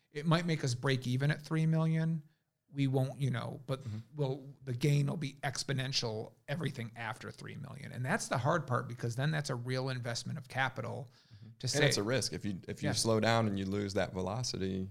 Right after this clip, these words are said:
Speaker 1: Exactly.
Speaker 2: you may crash and burn too.
Speaker 1: E-, exactly. So it's, it's trying to do that and minimize the risk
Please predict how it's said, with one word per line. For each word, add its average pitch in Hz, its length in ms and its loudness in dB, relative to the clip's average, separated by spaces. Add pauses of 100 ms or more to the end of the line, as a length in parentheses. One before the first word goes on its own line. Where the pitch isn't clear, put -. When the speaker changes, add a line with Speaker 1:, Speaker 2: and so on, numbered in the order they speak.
Speaker 1:
Exactly. 127 440 2
Speaker 2:
you 101 60 0
may 95 180 0 (100)
crash 104 320 0
and 95 100 0
burn 123 420 0
too. - 120 -8 (160)
Speaker 1:
E-, 117 160 4
exactly. 135 600 2
So 120 400 0 (400)
it's, 147 200 2
it's 147 220 0
trying 196 340 2
to 165 60 2
do 131 240 0
that 123 200 2
and 120 160 0 (100)
minimize 120 540 0
the 110 120 -8
risk 113 520 -6